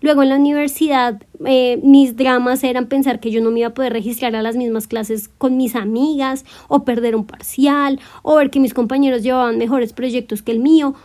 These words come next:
o sentirme como la mujer más estúpida del mundo porque tuve un tres nueve y no un cuatro uno y hacer un súper drama y llorar por eso.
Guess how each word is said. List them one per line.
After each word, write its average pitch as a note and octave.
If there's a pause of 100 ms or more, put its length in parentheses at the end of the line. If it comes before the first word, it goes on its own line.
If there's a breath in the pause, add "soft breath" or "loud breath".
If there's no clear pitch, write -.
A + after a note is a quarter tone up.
o C#4
sentirme C#4
como B3+
la B3+
mujer C#4
más B3
estúpida B3+
del C4+
mundo A#3+
porque A3+
tuve B3+
un A3
tres C4+
nueve C4
y D4
no C4+
un A3+
cuatro B3
uno B3
y B3
hacer A#3+
un A#3
súper A#3+
drama A#3
y A3+
llorar G#3+
por G#3+
eso. C#4